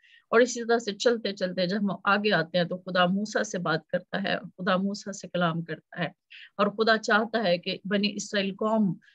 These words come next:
जो सख्तियां बर्दाश्त करती है, खुदा उसको मुकद्दस करे, खुदा उसको अपनी कौम ठहराए, खुदा उसको अपने लिए मुकर्रर करे और खुदा उनको दुनिया की सारी कौमों से अलग कर ले,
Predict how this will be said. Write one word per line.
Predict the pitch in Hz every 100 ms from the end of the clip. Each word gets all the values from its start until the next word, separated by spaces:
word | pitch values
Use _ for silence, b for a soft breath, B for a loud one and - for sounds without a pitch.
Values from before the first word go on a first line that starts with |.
| b -
जो | 214
सख्तियां | - 269 269 - 254 233 180
बर्दाश्त | 190 180 202 214 -
करती | 196 196 - 185
है, | 151
खुदा | 175 _ _ 233
उसको | 214 226 - 214
मुकद्दस | 208 208 226 277 -
करे, | 190 165 180 175
खुदा | 202 208
उसको | 208 208 - 190
अपनी | - 208 - 208
कौम | 196 208 226 220
ठहराए, | 220 202 185 175 -
खुदा | 175 190 185
उसको | 185 208 - -
अपने | 202 - 208
लिए | 202 196
मुकर्रर | 185 175 214 277 277
करे | 214 170 165 B B B _
और | 208
खुदा | 214 214 196
उनको | 208 196 185 180
दुनिया | 170 220 254
की | 226 208
सारी | 202 285 311 240
कौमों | 196 175 175
से | -
अलग | - 208 220 277 -
कर | 175
ले, | 165